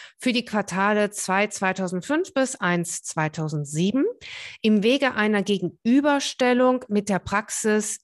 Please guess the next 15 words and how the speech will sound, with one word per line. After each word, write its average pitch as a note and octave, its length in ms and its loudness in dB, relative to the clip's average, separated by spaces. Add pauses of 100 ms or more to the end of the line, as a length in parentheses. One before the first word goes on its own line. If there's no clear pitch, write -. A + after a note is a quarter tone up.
der F#3 140 0
Kollegin. F#3+ 560 2 (640)
Für C4 100 0
die A#3+ 120 2
Praxis A#3 520 -2
des - 260 -4
Klägers G#3 680 0
hätten A#3+ 260 -2
sich A#3 200 0
eine F#3+ 180 2
Vielzahl C4+ 580 2
von G#3 240 -2
gemeinsam F#3 640 0
behandelten G#3 500 -2
Patienten, A3+ 1000 0